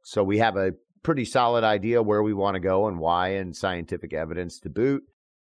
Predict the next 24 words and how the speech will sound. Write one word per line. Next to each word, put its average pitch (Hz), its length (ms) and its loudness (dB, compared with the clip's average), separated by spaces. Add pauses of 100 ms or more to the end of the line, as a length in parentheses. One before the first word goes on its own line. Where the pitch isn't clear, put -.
(340)
But 127 120 4
in 127 140 4
the 123 80 2
end, 117 300 2
we 113 160 0
want 104 340 0
a 90 80 -2
customer 92 540 -4
feedback 87 640 -2
that 85 160 -4
says, 90 260 -4
"This 90 240 -6
is 92 140 -8
what 87 160 0
it 80 120 -6
did 90 240 -6
for 92 140 -6
me. 87 220 -4
This 87 200 -6
is 82 140 -12
what 85 100 -2
I 78 140 0
like." 80 300 -2
So, 82 440 -2